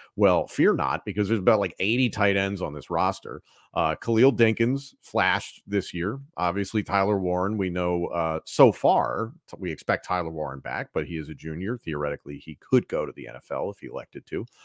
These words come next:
Joey Schlaffer, a freshman, has gotten a lot of praise.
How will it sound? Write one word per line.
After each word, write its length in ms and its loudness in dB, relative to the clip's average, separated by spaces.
Joey 240 2
Schlaffer, 640 2
a 60 0
freshman, 440 -4
has 140 -4
gotten 320 2
a 20 -6
lot 200 -2
of 80 -12
praise. 420 -2